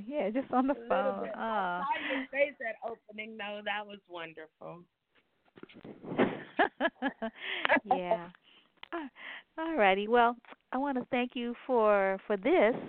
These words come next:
Speaker 1: This has been lovely, and I will give you a jingle, um, when we're on, not on the air, and maybe I'll come see you again on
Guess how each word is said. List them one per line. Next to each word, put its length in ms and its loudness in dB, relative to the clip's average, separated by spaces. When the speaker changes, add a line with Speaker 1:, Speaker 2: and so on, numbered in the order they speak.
Speaker 1:
This 180 -2
has 140 -10
been 160 -4
lovely, 500 0
and 260 -8
I 140 -2
will 120 -4
give 220 -6
you 140 -6
a 40 -6
jingle, 600 -8
um, 360 -4
when 140 -8
we're 200 -4
on, 240 -2
not 220 2
on 120 -2
the 120 -6
air, 260 -2
and 220 -8
maybe 180 4
I'll 100 4
come 200 -2
see 80 0
you 300 0
again 320 0
on 180 -2